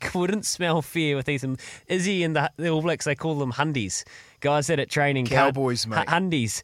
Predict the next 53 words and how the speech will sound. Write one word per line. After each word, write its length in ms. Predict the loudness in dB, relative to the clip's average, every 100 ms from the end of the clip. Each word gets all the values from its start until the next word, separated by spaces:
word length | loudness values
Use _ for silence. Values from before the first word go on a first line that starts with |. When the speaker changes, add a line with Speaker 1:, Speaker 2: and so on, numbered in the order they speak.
| -6
Speaker 2:
They 120 | -6
c- 160 | -6 -6
Speaker 1:
They 160 | -2 0
ca-, 200 | 2 2
yeah, 180 | 2 2
cowboys. 480 | 2 2 4 4 4
Speaker 2:
Yeah, 120 | 4
they're, 140 | 2
they're 200 | 2 2
out 60 | 2
of 60 |
the 80 | 0
cowboy 420 | -2 -2 0 -2
mode, 240 | -2 -4 -6
the 60 |
cowboy 280 | -4 -4 -2
Lonergan 340 | -2 -2 -4 -4
mode. 240 | -4 -4
L-, 320 | -6 -4 -4 -4
was 140 | -4
it 80 | -4
Liam 240 | -4 -4
Spears, 380 | -6 -6 -6 -6
was 120 | -6
it? 100 | -6
The 120 | -8 -10 -8 -2
Speaker 1:
Liam 180 | -2
Squire. 420 | 0 2 2 2 -2
Speaker 2:
Liam 280 | -2 -2 -2
Squire. 520 | -6 -4 -2 -2 -4 -10 _ _ _ _ _ _ _
He's 200 | -8 -6
a 40 | -6
cowboy, 500 | -2 0 0 -2 -2
mate. 260 | -4 -8 -14 _ -20 -20 -20
You 120 | -4 -2
Speaker 1:
The 40 |
Speaker 2:
know, 220 | -2 -4 -10 -10
the 80 | -4
Mark 260 | 0 0 0
Shaws. 500 | -2 -2 -4 -6 -4
Mark 240 | -2 0
Shaw, 400 | -2 -4 -4 -6 -10 -20 -20 -20 -10
you 120 | -4
know, 100 | -4
do 180 | -4 -6
you 80 | -4
know, 100 | -2
you're 280 | -4 -6 -8
probably, 300 | -6 -8 -8 -14 -14
you're 140 | -10
probably 240 | -8 -8 -6
in 100 |
ni-, 60 | -6